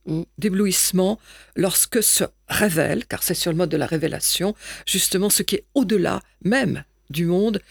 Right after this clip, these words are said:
Speaker 2: que nous pouvons, euh, conceptualiser vers les idées, hein. Insistons sur ce point, il y a une violence de la vérité. Et elle n'est pas ignorée du tout, au contraire du texte, euh, de, de Platon, hein. Euh,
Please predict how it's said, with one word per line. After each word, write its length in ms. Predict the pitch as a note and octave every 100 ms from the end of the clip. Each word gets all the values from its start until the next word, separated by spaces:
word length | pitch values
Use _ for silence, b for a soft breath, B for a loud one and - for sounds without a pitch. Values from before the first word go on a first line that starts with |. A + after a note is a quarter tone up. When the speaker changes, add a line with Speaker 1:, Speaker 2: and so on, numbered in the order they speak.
| B B -
Speaker 2:
que 80 |
nous 100 | F3
pouvons, 460 | F3+ E3+ E3 G#3+ A3 -
euh, 160 | D#3+ D#3
conceptualiser 920 | G3+ - - - D#3 D3 - D#3 G#3 -
vers 480 | C#3+ - - - - _ _ _ -
les 200 | E3 C#3+
idées, 220 | C3 - _ _ _ _
hein. 160 | - G#3+ - B B B - _ _ _ _ _ _ _ _ _ _
Insistons 420 | G3+ - F#3 - G#3
sur 160 | -
ce 120 | F3 F#3+
point, 200 | A#3 A#3 B B
il 100 | G3
y 60 | G#3+
a 40 |
une 80 | E3+
violence 480 | D3+ G3+ C#3+ G2 -
de 60 |
la 100 | -
vérité. 480 | - - - - - _ _ _ B B B -
Et 320 | F3 E3+ -
elle 160 | F#3 F#3
n'est 100 | G3
pas 260 | - G3 -
ignorée 500 | G3 G3 F#3+ E3+ F#3+
du 140 | E3 F#3
tout, 240 | - B3+ - b b
au 60 | -
contraire 440 | A3 G3+ - G#3+
du 120 | F#3+ F3
texte, 520 | - F#3 - - -
euh, 200 | E3 D#3+ D#3+
de, 300 | E3 E3+ -
de 120 | -
Platon, 400 | - D#3 - C#3 - _ _
hein. 140 | - G#3+ _ b b b b _ _ -
Euh, 220 | C2 -